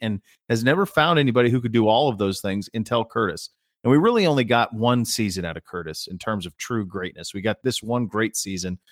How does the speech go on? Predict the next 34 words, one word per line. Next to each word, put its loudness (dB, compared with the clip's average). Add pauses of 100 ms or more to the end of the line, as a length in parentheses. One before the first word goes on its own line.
(240)
I 2
always 4
<laughs> -8
felt -2
like -8
he -6
was -4
underutilized. -2 (340)
I -2
really 4
thought 2
he 2
should -4
have -4
been 0
the 0
Midwest 0
representative -6
at -16
the -12
Heisman. -8
I -8
thought 2
he 0
should -2
have 0
been 0
a -2
thousand, -4
a -8
thousand. -6
I -10
think -8
he -12